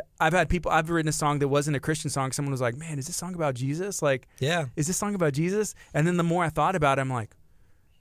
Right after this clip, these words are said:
Speaker 1: ev-, it weirded me out. And, like,
Speaker 2: Yeah.
Speaker 1: going back and reading, I was like, "Dude, th-, is this song about God? Like, is this song about Jesus?" And it just,
Speaker 2: Yeah.
Speaker 1: like, it's really trippy. So having a song be so direct, be like, "There's no shadow of a doubt," is new to me.
Speaker 2: Yeah.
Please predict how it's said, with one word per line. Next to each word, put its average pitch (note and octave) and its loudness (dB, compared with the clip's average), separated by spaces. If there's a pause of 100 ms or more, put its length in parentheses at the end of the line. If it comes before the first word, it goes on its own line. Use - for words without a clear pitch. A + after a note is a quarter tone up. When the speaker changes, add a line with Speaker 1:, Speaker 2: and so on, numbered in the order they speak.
(120)
Speaker 1:
ev-, D#3 0
it D#3 4
weirded E3+ 2
me C3+ 0
out. D3+ 2
And, C3+ -2
like, C3+ 2
Speaker 2:
Yeah. C3 -6
Speaker 1:
going D#3 4
back D3+ 4
and C#3+ 0
reading, D3 2
I C3 0
was B2 -2
like, A#2 -2 (280)
"Dude, - -12
th-, - -8 (240)
is D3 0
this C#4+ 0
song D#3 2
about D3+ 2
God? C3+ 0
Like, F3+ 2
is G3 0
this C4 0
song A3+ 2
about A3+ 4
Jesus?" D#3 0
And F3 2
it F3 4
just, - 0
Speaker 2:
Yeah. F#3 2
Speaker 1:
like, C#3 -2 (180)
it's - -6
really F3+ 4
trippy. D3 0 (180)
So D#3 2
having F3+ 2
a D3+ 0
song D#3 0
be D3 -2
so D#3 2
direct, C3+ 2
be C#3+ -2
like, B2+ 0 (300)
"There's D#3 4
no D#3 4
shadow D3 4
of C#3+ 2
a C#3+ 2
doubt," C3+ 4 (1040)
is E3 4
new D3+ 6
to C#3 4
me. A2 -2
Speaker 2:
Yeah. B2+ 0